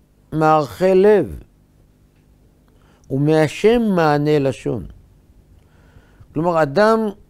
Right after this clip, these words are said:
הוא בעל הבית לבנות את הלב שלו. הלב שלו, מה הוא רוצה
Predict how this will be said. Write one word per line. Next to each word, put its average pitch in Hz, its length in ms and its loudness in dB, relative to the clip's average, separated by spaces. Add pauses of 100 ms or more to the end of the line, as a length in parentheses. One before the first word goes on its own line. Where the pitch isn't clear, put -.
(120)
הוא 165 100 -2
בעל 156 240 4
הבית 156 720 2 (1000)
לבנות 160 540 -2 (800)
את 156 140 -4
הלב 185 240 2
שלו. - 420 -14 (1080)
הלב 165 200 0
שלו, 180 280 -2
מה 165 140 -2
הוא 156 240 2
רוצה 160 460 -2